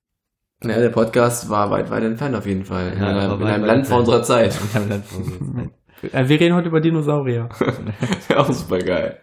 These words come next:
Speaker 1: Wie ein Hammer-Thema.
Speaker 3: Ich find, ja. Nein, ich find, wir bleiben jetzt drin. Wir
Speaker 1: <laughs> Ach so, wo drin jetzt?
Speaker 3: Im Po-, in der Aufnahme.
Speaker 2: Ja, das hier ist ein weit, weit entfernter Podcast und mein Witz hat leider <laughs> überhaupt gar nicht geklappt.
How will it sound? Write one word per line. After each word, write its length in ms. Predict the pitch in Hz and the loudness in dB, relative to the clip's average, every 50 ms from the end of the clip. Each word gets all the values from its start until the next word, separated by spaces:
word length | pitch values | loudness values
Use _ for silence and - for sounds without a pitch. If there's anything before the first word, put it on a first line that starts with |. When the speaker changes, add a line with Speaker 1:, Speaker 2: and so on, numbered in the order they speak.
| _ _ - | _ _ -2
Speaker 1:
Wie 180 | - 117 120 117 | 0 2 2 2
ein 80 | 117 123 | 2 2
Hammer-Thema. 600 | 123 127 135 135 135 - 147 147 107 90 - - - - - | 2 2 2 2 2 2 2 2 0 -2 -4 -8 -14 -20 -20
Speaker 3:
Ich 140 | - - - | -20 -10 -4
find, 200 | - 131 127 123 - _ _ _ - | -2 -2 -2 -2 -6 _ _ _ -2
ja. 380 | - 131 127 117 113 113 117 - - _ _ _ _ - 117 - - - - - - _ _ - - _ _ - _ _ _ | 2 4 4 4 4 2 -2 -8 -14 _ _ _ _ -14 -14 -14 -16 -18 -20 -20 -20 _ _ -20 -20 _ _ -20 _ _ _
Nein, 240 | - 135 135 151 160 | 2 4 4 4 4
ich 60 | 165 | 2
find, 180 | - - 208 - | 0 -2 -2 0
wir 80 | - 127 | 0 2
bleiben 200 | 127 131 135 127 | 2 4 4 2
jetzt 240 | 117 117 - - - | 0 -2 -4 -4 -2
drin. 280 | 120 120 131 123 117 - _ _ _ | -2 0 0 -2 -6 -10 _ _ _
Wir 240 | - 123 123 123 120 - 151 160 190 143 | -6 -4 -2 -2 0 0 0 2 0 0
Speaker 1:
<laughs> 200 | 117 113 - - | -2 -4 -6 -6
Ach 80 | 113 | -6
so, 280 | 139 139 139 120 - 123 - - - - 123 113 113 | -6 -4 -4 -4 -6 -8 -12 -10 -4 -4 -2 0 0
wo 100 | 131 131 | 0 0
drin 180 | 123 127 131 120 | 2 2 0 0
jetzt? 340 | 104 98 98 - - - - - | -2 -4 -6 -8 -16 -20 -10 -6
Speaker 3:
Im 140 | - 143 135 | -4 -4 -4
Po-, 80 | - - | -4 -4
in 160 | - 139 147 | -2 0 0
der 120 | 147 - | 0 0
Aufnahme. 400 | 160 156 156 131 120 117 113 117 - _ _ - - | 0 0 0 0 0 0 -2 -6 -10 _ _ -10 -2
Speaker 2:
Ja, 220 | - 120 120 104 - | 2 4 4 4 4
das 180 | - 131 131 - | 4 2 4 4
hier 80 | 156 | 4
ist 100 | 139 - | 4 4
ein 180 | 120 107 113 107 | 4 4 4 4
weit, 180 | 107 104 107 - | 4 4 4 4
weit 140 | 107 98 95 | 2 0 0
entfernter 320 | 92 - 101 92 95 92 | -2 -4 -4 -4 -4 -2
Podcast 540 | - 120 131 131 - - 139 139 135 131 - | 0 0 -2 0 0 -2 0 0 0 -2 -4
und 60 | 113 | -4
mein 120 | 113 107 104 | -2 0 0
Witz 160 | 104 156 147 | 0 0 2
hat 100 | 107 101 | 2 2
leider 160 | - 104 98 | 2 2 4
<laughs> 20 | 92 | 2
überhaupt 320 | 78 - 123 185 - - | 2 2 0 -2 -2 0
gar 100 | - 127 127 | 0 0 0
nicht 120 | 127 127 | 0 0
geklappt. 400 | 123 117 - 131 131 123 - - | -4 -4 -2 -2 -4 -4 -4 -8